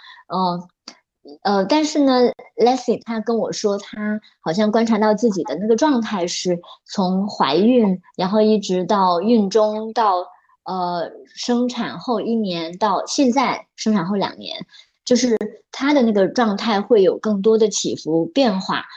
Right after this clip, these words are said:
然后，嗯，不，呃，不会像我这样，就有点像是那个火焰慢慢，慢慢，慢慢熄灭的那个状态。所以我其实还挺期待在这一期里面听一下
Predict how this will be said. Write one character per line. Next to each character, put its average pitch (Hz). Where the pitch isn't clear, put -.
然 180
后， 185
嗯， 185
不， 185
呃， 180
不 180
会 285
像 262
我 180
这 214
样， 175
就 202
有 185
点 175
像 185
是 190
那 185
个 180
火 -
焰 190
慢 196
慢， 190
慢 202
慢， 190
慢 -
慢 208
熄 -
灭 269
的 220
那 247
个 214
状 220
态。 -
所 277
以 294
我 214
其 262
实 294
还 285
挺 185
期 247
待 240
在 254
这 285
一 220
期 -
里 185
面 170
听 220
一 202
下 190